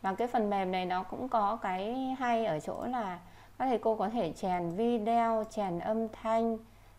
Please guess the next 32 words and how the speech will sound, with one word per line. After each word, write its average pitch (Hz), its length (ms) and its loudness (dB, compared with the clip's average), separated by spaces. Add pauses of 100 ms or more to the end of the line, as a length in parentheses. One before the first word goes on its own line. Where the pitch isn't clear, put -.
(100)
chèn, 170 380 -2
à, 156 440 -6 (560)
à, 156 440 -8 (280)
hình 180 260 0 (160)
ảnh. 170 400 0 (920)
Có 214 580 0 (140)
thể 160 400 2
chèn 185 300 0
hai 269 760 -2
âm 254 260 0
thanh 247 300 -4
vào 220 120 -4
đây. 214 200 2 (480)
Và 180 440 -4
tròn, 170 460 -4
à, 165 220 -8
chèn 170 280 -4
nhiều 185 180 2
hình 180 160 0
ảnh 170 260 -2
thì 165 120 -4
cũng - 180 -6
giống 214 220 0
như 247 120 -2
cái 226 120 2
kia 233 180 -2
rồi, 196 180 -2
nhưng 190 180 -6
mà 202 80 -6
ở 156 80 -4
đây 190 140 -2
nó 220 160 -2